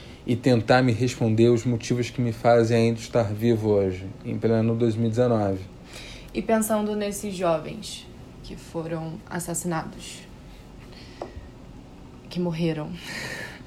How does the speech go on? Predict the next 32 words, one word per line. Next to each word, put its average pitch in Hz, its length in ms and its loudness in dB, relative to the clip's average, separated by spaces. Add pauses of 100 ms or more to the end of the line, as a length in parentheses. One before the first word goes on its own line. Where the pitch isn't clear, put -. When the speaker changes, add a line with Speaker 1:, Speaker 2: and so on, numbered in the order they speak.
(300)
Speaker 2:
<laughs> - 960 -18
é, 165 520 -2
o 196 100 -6
que 233 120 -4
te 220 100 -8
faz 220 180 0
pensar 202 540 0
que 170 100 -8
você 170 240 -4
é 165 40 -2
diferente 165 540 -6
deles? - 540 -12 (2000)
Speaker 1:
Eu 156 100 10
acho 160 300 8
que - 100 -2
não 160 140 4
Speaker 2:
O 143 60 2
que - 60 -10
Speaker 1:
tem 151 420 6
Speaker 2:
que 131 60 4
você 120 120 2
observa? 151 640 -4 (340)
Speaker 1:
Eu 135 140 4
acho 135 180 4
que - 80 -2
não 147 140 2
tem 139 400 4 (140)
tantas 127 480 2
diferenças. 113 920 0 (540)
A 110 180 -2
gente 110 400 0
parte, 110 800 2